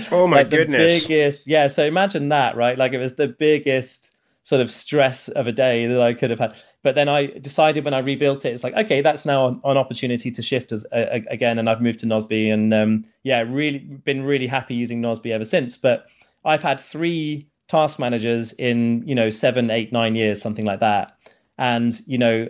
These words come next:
Speaker 2: uh, whenever someone comes to me and they say, "What's the app to download?" I say, "Right, dude, ask a different question." You know, like, I just think it's, you know, we've really gotta get, uh, into the psychology first and really think about, like,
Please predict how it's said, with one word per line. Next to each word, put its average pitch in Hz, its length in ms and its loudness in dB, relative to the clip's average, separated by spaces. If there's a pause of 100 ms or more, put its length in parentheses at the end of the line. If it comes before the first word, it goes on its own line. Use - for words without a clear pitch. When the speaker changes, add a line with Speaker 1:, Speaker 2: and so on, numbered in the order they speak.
(140)
Speaker 2:
uh, - 120 -6
whenever 151 460 0
someone 147 300 0
comes 151 240 0
to 147 60 -6
me 131 60 -2
and 123 60 -2
they 123 80 0
say, 123 200 -2
"What's 220 220 -4
the 165 140 -2
app 160 200 -4
to 139 80 -16
download?" 113 460 2
I 120 120 0
say, 101 380 -4
"Right, 98 300 0
dude, 101 260 -4 (120)
ask 143 260 -4
a 123 40 -4
different 104 300 -8
question." 98 500 -8
You 110 100 -6
know, 107 160 0
like, 107 220 -2
I 123 120 -2
just 127 200 -2
think 139 200 -2
it's, - 360 -8 (420)
you 139 80 -6
know, 131 100 0
we've 123 180 -4
really 143 400 2
gotta 131 240 0
get, 127 320 -2 (400)
uh, 127 240 2
into 127 460 0
the 113 100 -6
psychology 117 720 -2
first 190 500 2
and 135 180 -6
really 147 380 2
think 143 220 -2
about, 127 320 2
like, 117 260 0